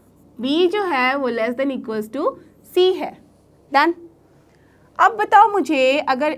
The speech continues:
A जो है वो B का छोटा भाई है और B जो है वो C का छोटा भाई है, तो A जो है, क्या वो A का छोटा, C का छोटा भाई होगा या उससे बड़ा होगा? क्या बोलोगे आप? Of course वो भी छोटा भाई होगा, राइट?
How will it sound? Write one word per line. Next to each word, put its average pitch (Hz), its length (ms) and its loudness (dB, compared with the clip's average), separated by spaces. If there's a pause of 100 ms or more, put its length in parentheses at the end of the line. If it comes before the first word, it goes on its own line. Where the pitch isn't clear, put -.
A 339 280 0
जो 381 100 0
है 269 360 4
वो 277 260 6
B 302 260 2
का 381 120 6
छोटा 285 380 2
भाई 220 400 -2
है 220 460 -2 (320)
और 269 140 2 (120)
B 330 240 2
जो 381 80 0
है 320 240 2
वो 339 140 0
C 370 340 2
का 494 100 0
छोटा 330 360 -2
भाई 247 300 -2
है, 240 300 -4 (320)
तो 311 60 -4 (160)
A 320 300 4
जो 359 100 2
है, 269 500 4 (580)
क्या 302 140 4
वो 320 160 2
A 285 220 -4
का 349 80 2
छोटा, 311 440 -2 (220)
C 320 160 2
का 339 100 4
छोटा 320 260 0
भाई 320 280 2
होगा 302 260 0
या 311 140 4
उससे 311 180 -2
बड़ा 269 220 2
होगा? 277 360 4 (680)
क्या 359 160 2
बोलोगे 302 400 4
आप? 320 200 4
Of 330 200 2
course 427 220 0
वो 320 100 2
भी 330 120 2
छोटा 403 280 2
भाई 330 260 2
होगा, 302 300 2 (440)
राइट? 302 340 4